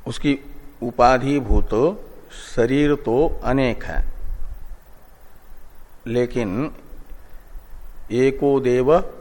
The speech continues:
सर्वभूतेषु गूढ़, तो वो चेतन निर्विकार सारे भूत शब्दित कार्यक्रम संघातों में एक है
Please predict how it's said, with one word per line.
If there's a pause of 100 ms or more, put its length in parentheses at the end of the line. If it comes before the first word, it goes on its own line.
(140)
सर्वभूतेषु
गूढ़, (2000)
तो
वो
चेतन (120)
निर्विकार (720)
सारे (300)
भूत
शब्दित (840)
कार्यक्रम
संघातों
में
एक
है